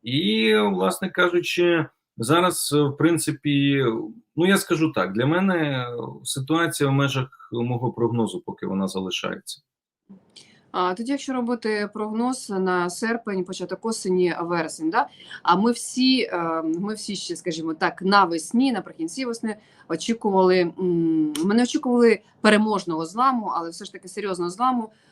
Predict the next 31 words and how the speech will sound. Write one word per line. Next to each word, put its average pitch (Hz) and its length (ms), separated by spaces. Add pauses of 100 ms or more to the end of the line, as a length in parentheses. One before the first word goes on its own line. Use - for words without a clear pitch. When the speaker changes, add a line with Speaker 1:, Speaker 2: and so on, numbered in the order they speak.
(160)
Speaker 2:
а, 175 260
від 180 140
того, 247 220
що 214 140
нам 202 220
почнуть 190 340
надходити 185 440
літаки 180 600
Ф 160 120
шістнадцять, 196 520
ці 185 160
винищувачі. 151 580
Тепер 269 300
є 247 180
усвідомлення, 202 680 (280)
а, 175 280
того, 208 400
що, 196 560 (680)
а, 185 380 (580)
вони 226 300
навіть 226 260
незначно 220 540
змінюють 196 260
ситуацію 190 720
на 185 280
полі 247 360
бою. 254 360
Про 202 140
це 233 240
навіть, 180 480
е, 170 320